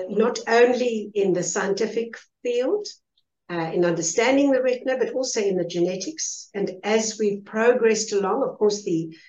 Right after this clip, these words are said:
the amazing technology has progressed with it. In the, uh, our gene, my gene R P thirteen, took U C T two years to find, and we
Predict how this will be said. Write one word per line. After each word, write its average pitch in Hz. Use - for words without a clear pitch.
the 208
amazing 196
technology 202
has 190
progressed 175
with 208
it. 453
In 196
the, 180
uh, 196
our 220
gene, 190
my 185
gene 202
R 170
P 165
thirteen, 196
took 262
U 240
C 240
T 233
two 294
years 214
to 202
find, 180
and 185
we 202